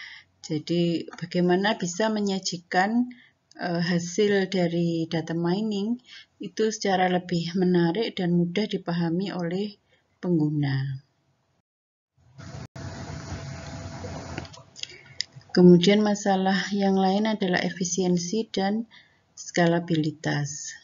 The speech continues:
Kemudian keragaman tipe data, jadi tipe data yang ditangani saat ini tentu datanya juga kompleks ya.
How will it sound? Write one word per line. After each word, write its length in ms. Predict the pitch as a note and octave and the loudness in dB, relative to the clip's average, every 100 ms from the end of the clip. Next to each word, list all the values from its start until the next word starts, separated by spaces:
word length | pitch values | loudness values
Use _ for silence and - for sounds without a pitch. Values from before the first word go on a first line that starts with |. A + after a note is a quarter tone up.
| _ _ _ _ _ _ - - _ _ _ | _ _ _ _ _ _ -20 -20 _ _ _
Kemudian 500 | G3 F3+ F3 G3 G3 | -4 -2 0 2 2
keragaman 640 | G3 G3 F#3+ F#3+ F3 F3 F3 | 2 2 2 4 4 6 4
tipe 220 | F3+ F#3 | -2 -4
data, 640 | F#3 E3 D#3 - F3+ G#3+ G#3+ | -2 -2 -2 -2 -2 -2 -6
jadi 240 | F3 F3+ F3+ | -6 -6 -6
tipe 260 | F3+ F3+ | -8 -6
data 320 | F3+ D#3+ G3 | -4 -4 -4
yang 160 | G#3+ G3 | -4 -4
ditangani 800 | G3 F3 F3 F3 F3 F3 G#3+ A#3+ | -6 -6 -2 0 0 0 0 -4
saat 320 | B3 - F3+ | -4 -6 -6
ini 480 | F#3 F3+ A3+ B3 B3+ - - - _ - | -8 -8 -2 -2 -2 -10 -20 -20 _ -10
tentu 320 | F#3 A3+ A#3+ | -6 -4 0
datanya 640 | G3 F3 F3 G3 A3 A3+ | 0 0 0 0 -2 -6
juga 560 | - F3 F3 E3 - - | -8 -6 -2 -2 -2 -4
kompleks 720 | E3+ E3 E3 F3+ F3+ F3+ - | -2 -2 -2 -2 -2 -6 -8
ya. 160 | D3 | -6